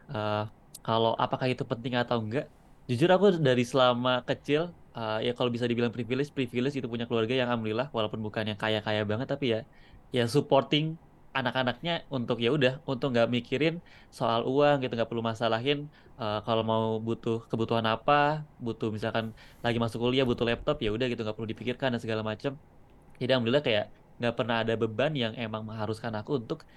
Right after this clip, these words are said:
mencari pendapatan sendiri gitu sebetulnya. Jadi kayak kalau dibilang penting atau enggak, lebih ke arah bonus aja sih. Jadi untuk memaksimalkan, eh, apa namanya, apa yang pengen coba aku explore di dunia kayak, apa, konten kreasi, lebih ke arah bonus, ternyata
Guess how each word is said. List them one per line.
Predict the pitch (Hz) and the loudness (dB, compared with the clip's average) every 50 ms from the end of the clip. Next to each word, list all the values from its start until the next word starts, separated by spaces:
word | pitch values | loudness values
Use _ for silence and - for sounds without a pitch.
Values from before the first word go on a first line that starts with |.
| - - - - | -20 -12 -6 -4
mencari | 131 117 107 - 123 110 107 107 - 120 117 117 113 113 - - - - | -4 -4 -2 0 0 2 2 0 0 0 -2 -2 -2 -4 -8 -8 -4 0
pendapatan | 151 127 123 120 117 123 117 131 123 | 2 4 4 4 4 2 2 2 0
sendiri | - - 131 135 165 185 170 143 | 0 -2 -2 2 2 2 2 2
gitu | 135 139 127 | 0 -2 -4
sebetulnya. | 127 120 123 117 113 110 - 110 104 104 | -4 -4 -4 -4 -4 -4 -4 -6 -4 -4
Jadi | 110 113 135 | -2 -2 0
kayak | 127 120 107 107 107 | 0 0 0 0 0
kalau | - 120 110 | -2 0 0
dibilang | 107 104 113 110 110 | 0 0 0 -2 -2
penting | 104 110 113 110 110 | -2 -2 -2 -2 -2
atau | 107 - 107 | -2 -2 -2
enggak, | 107 117 147 - - - - - - - - | 0 2 2 0 0 -4 -18 -20 -20 -10 -4
lebih | - 123 117 117 117 | -2 0 0 0 0
ke | - - | 0 2
arah | 120 117 120 135 151 156 - - - | 2 4 4 4 2 2 -2 -4 0
bonus | - 131 123 120 117 | 2 2 2 2 0
aja | - 120 123 127 123 123 | 0 -2 -2 -2 0 -2
sih. | 117 110 113 107 110 - 113 | -2 -2 -4 -8 -6 -4 -4
Jadi | 117 113 120 | -2 0 0
untuk | 127 120 127 120 - 117 | 0 -2 -4 -4 -4 -2
memaksimalkan, | 113 113 110 117 117 113 110 110 110 - 131 143 147 147 - - - - - - - - 117 | -2 -2 -2 -4 -4 -4 -4 -4 -2 0 0 0 0 -2 -8 -16 -20 -20 -20 -20 -12 -8 -6
eh, | 107 101 101 101 101 104 104 104 101 | -4 -2 -2 0 0 0 0 -2 -2
apa | 104 104 - 107 | -4 -4 -6 -6
namanya, | 101 101 98 101 101 104 113 123 143 - - | -6 -4 -4 -6 -6 -6 -8 -8 -10 -8 -4
apa | 120 117 - 117 110 | -4 -2 0 -2 -2
yang | 110 | -2
pengen | 117 107 - | -4 -2 -2
coba | 110 104 104 104 | 0 0 0 -2
aku | 110 | -4
explore | 101 104 - - 131 139 139 | -6 -4 -4 -4 -4 -2 -4
di | 117 | -6
dunia | 101 104 101 | -6 -6 -8
kayak, | 104 - 117 107 104 104 - - - - | -6 -4 -4 -4 -4 -4 -6 -10 -10 -8
apa, | 135 135 | -6 -2
konten | - 123 110 110 | -2 -2 -2 -2
kreasi, | 107 - 110 104 107 107 - 165 160 - - - - - - - - - | -4 -2 -2 -2 -2 -4 -4 -6 -6 -6 -8 -18 -20 -20 -20 -20 -12 -4
lebih | - 117 113 110 107 123 | -2 -2 -2 0 -2 -4
ke | - - 113 107 | -4 -2 -2 0
arah | 110 113 110 110 113 - - - - - - - | 0 0 0 -2 -4 -8 -14 -20 -20 -18 -6 0
bonus, | 135 135 135 139 185 202 - - | 2 4 4 4 4 2 0 -4
ternyata | - - 135 127 135 160 185 190 190 - | -6 -2 0 0 2 2 0 0 -2 -8